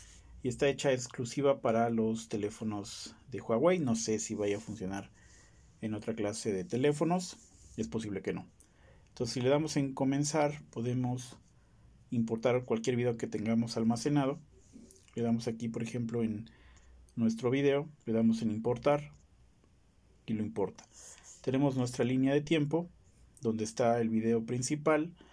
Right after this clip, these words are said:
pero podemos agregar otras líneas, que no es, eh, para nada complicado. Aquí, por ejemplo, puedo silenciar el video para que no se escuche qué estoy diciendo. Entonces podemos directamente agregar un intro. Eh,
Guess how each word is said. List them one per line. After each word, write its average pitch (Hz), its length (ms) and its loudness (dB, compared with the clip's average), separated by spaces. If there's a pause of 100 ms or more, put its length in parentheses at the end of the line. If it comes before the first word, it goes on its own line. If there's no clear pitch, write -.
(360)
pero 143 200 2
podemos 127 400 4
agregar 110 480 2
otras 110 380 -2
líneas, 113 480 2 (460)
que 110 120 -4
no 107 220 -2
es, 107 380 -6
eh, 95 300 -6
para 98 180 -8
nada 101 440 -6
complicado. 156 720 0 (460)
Aquí, 117 200 -4
por 113 140 -2
ejemplo, 110 300 0
puedo 110 280 0
silenciar 110 520 -2
el 113 100 0
video 160 300 2
para 101 180 0
que 101 120 -10
no 101 120 -6
se - 100 -10
escuche 95 560 -6 (100)
qué - 100 -4
estoy - 240 -2
diciendo. 160 580 0 (560)
Entonces - 240 -6
podemos 147 720 4
directamente 123 800 2
agregar 110 320 2
un 127 100 0
intro. 160 420 0 (460)
Eh, 104 680 -2